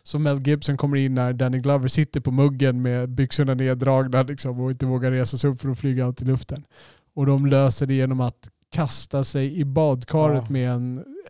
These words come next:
Speaker 1: med en sån här, eh, bombfilt
Speaker 2: Ja, dra
Speaker 1: över sig.
Speaker 2: bombfilt och bombväst på sig. Där går,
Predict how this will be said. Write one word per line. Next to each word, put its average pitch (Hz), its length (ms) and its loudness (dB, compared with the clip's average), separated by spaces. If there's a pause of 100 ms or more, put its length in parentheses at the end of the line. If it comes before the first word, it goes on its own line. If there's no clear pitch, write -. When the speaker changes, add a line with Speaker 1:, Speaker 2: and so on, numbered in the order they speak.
(140)
Speaker 1:
med 135 320 -4
en 123 120 -2
sån 123 100 -6
här, 117 320 -6
eh, 120 60 -6
bombfilt 135 800 -4
Speaker 2:
Ja, 147 100 -4
dra 131 120 0
Speaker 1:
över 135 100 0
sig. 127 120 -4
Speaker 2:
bombfilt 127 400 -6
och 123 200 -6 (220)
bombväst 123 440 -12
på 123 80 -20
sig. 117 100 -20 (360)
Där 190 240 -4
går, 226 160 -4